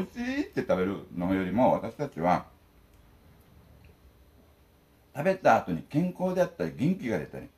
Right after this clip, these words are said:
仕事が頑張れたり、はかどったり、もたれなかったりとかいうのを考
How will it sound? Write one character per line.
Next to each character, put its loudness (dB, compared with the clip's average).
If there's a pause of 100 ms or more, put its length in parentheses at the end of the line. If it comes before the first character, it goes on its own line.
仕 -14
事 -4
が 0
頑 4
張 2
れ -6
た -12
り、 -20
は -14
か -2
ど -8
っ -16
た 0
り、 -10 (760)
も -2
た 0
れ 2
な -4
か 0
っ -10
た -6
り -4
と -16
か -4
い 0
う 0
の 0
を -4
考 -2